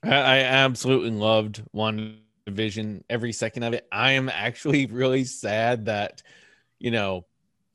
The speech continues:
Friday morning I won't get to wake up and have, uh, good old WandaVision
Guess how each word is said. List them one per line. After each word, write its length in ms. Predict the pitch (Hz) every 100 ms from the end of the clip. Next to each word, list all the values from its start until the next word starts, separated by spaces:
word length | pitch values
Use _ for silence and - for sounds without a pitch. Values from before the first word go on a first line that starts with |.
| _
Friday 340 | 156 151 156
morning 440 | 147 143 151 156 147
I 100 | 135
won't 280 | 131 139 147
get 180 | 135
to 100 | 131
wake 280 | 127 131 131
up 280 | 135 139 139
and 260 | 117 107 107
have, 540 | 104 127 131 131 120
uh, 520 | 120 123 123 120 117
good 220 | 117 139
old 240 | 135 127 113
WandaVision 1040 | 120 135 - 131 113 127 120 120 110 107